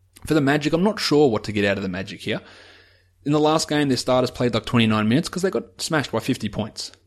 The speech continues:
So that's understandable. The game before, still with nothing to play for, they all played thirty-three minutes.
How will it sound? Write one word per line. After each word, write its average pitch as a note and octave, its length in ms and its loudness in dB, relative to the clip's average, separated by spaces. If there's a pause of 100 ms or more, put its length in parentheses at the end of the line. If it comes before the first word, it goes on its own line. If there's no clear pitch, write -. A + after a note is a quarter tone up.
(180)
So G#2+ 240 2
that's A#2+ 200 -2
understandable. B2 560 0
The A#2 80 -2
game E3 220 0
before, C3 360 0
still D#3 220 2
with B2 100 6
nothing A#2+ 240 0
to A#2 80 -4
play C#3+ 220 0
for, A2+ 120 -2
they B2 120 2
all E3+ 80 -2
played E3 240 -6
thirty-three C#3 500 0
minutes. B2+ 440 0